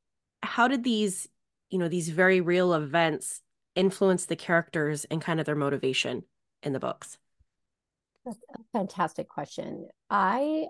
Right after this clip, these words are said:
Speaker 2: um, normally when I set out to write a book, I, I start with the characters, like, who I think they are, what I think their motivations are. And once I kind of feel like I have a grasp of, of them, like, I, I won't ever fully know the character until I start writing them.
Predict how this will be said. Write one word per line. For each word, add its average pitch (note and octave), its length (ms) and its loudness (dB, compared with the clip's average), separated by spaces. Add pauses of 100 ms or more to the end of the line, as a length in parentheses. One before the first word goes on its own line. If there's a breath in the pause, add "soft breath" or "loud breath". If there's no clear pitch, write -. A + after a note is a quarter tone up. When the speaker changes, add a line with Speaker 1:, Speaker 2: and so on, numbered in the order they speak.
Speaker 2:
um, E3+ 500 -2 (1120)
normally C4 320 4
when C#4 140 2
I A#3+ 60 4
set A#3+ 180 0
out G#3 140 -2
to - 100 -8
write G3+ 120 0
a F3+ 40 -4
book, F#3+ 280 -2
I, F3+ 320 2 (140)
I F#3+ 100 -2
start - 240 -2
with F3+ 100 -4
the F#3 80 -6
characters, A#3 640 -2
like, E3 240 -2
who G#3 140 0
I F#3+ 80 4
think E3+ 260 0
they D#3 140 0
are, F3 420 -2 (960)
what G3+ 460 -2
I F#3 80 4
think F#3 280 0
their E3+ 220 4
motivations E3+ 800 0
are. F#3 440 2 (380)
And G3+ 80 2
once A3 140 4
I B3+ 80 4
kind B3 180 0
of A3 60 -2
feel A3 100 0
like G3 140 2
I G3+ 40 4
have E3+ 100 2
a E3+ 40 0
grasp D#3+ 400 0
of, E3 180 -2 (100)
of F3 200 -6
them, E3+ 480 0 (120)
like, A3 120 0
I, A3+ 200 4
I A3 120 0
won't A3+ 280 2
ever G3 240 -2
fully F#3 320 0
know E3+ 340 2
the B3+ 100 0
character C#4 380 0
until A#3+ 220 0
I F3 40 4
start E3+ 240 -2
writing D3+ 380 0
them. - 240 -12